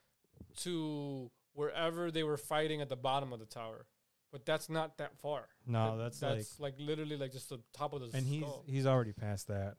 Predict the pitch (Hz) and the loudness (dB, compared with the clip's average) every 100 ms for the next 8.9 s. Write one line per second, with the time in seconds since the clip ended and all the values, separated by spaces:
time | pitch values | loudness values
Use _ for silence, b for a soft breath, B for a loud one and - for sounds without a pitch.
0 | _ _ - - 143 120 143 156 135 - | _ _ -16 -6 -6 -4 -4 -4 -6 -12
1 | - _ _ _ _ _ _ _ _ _ | -20 _ _ _ _ _ _ _ _ _
2 | _ _ _ - 104 101 113 - 113 107 | _ _ _ -2 0 0 -2 -4 -2 -2
3 | - - - 123 123 127 110 120 113 _ | -6 -10 -6 -2 -2 -4 -2 -2 -2 _
4 | _ _ _ 127 131 143 139 120 101 _ | _ _ _ -12 -10 -10 -8 -8 -10 _
5 | _ _ _ _ _ - 135 143 143 143 | _ _ _ _ _ -8 -2 2 2 2
6 | 139 139 - _ _ _ _ _ _ _ | -2 -6 -12 _ _ _ _ _ _ _
7 | _ _ _ _ _ 151 190 185 185 165 | _ _ _ _ _ -6 2 2 2 2
8 | 185 185 180 180 202 160 120 113 | 2 0 0 0 2 2 0 -4